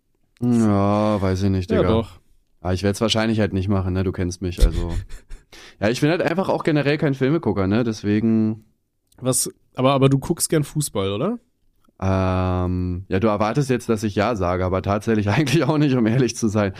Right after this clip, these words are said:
Speaker 2: Echt
Speaker 1: Weil
Speaker 2: nicht?
Speaker 1: Fußball ist schon eher langweilig. Ja,
Speaker 2: Aber
Speaker 1: ich
Speaker 2: ich,
Speaker 1: guck,
Speaker 2: ich
Speaker 1: ich, äh, guck das halt, ich guck das halt echt sehr selten.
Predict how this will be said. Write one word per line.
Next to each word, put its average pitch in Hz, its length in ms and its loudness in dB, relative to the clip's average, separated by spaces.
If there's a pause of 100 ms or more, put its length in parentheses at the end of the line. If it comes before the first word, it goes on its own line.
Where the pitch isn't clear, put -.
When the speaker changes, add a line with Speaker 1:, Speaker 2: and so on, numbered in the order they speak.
(120)
Speaker 2:
Echt 110 120 -6
Speaker 1:
Weil 123 80 2
Speaker 2:
nicht? 185 80 2
Speaker 1:
Fußball 139 320 2
ist 120 60 -2
schon 127 160 2
eher 110 140 2
langweilig. 107 460 0 (320)
Ja, - 60 -4
Speaker 2:
Aber 113 80 2
Speaker 1:
ich 131 60 4
Speaker 2:
ich, 147 40 -2
Speaker 1:
guck, 160 140 0
Speaker 2:
ich 147 80 2
Speaker 1:
ich, - 200 0
äh, 107 140 0
guck 151 160 0
das 151 180 0
halt, 135 160 0
ich - 120 0
guck 135 120 -10
das 127 140 -2
halt 113 100 2
echt - 200 -4
sehr 101 180 2
selten. 95 540 0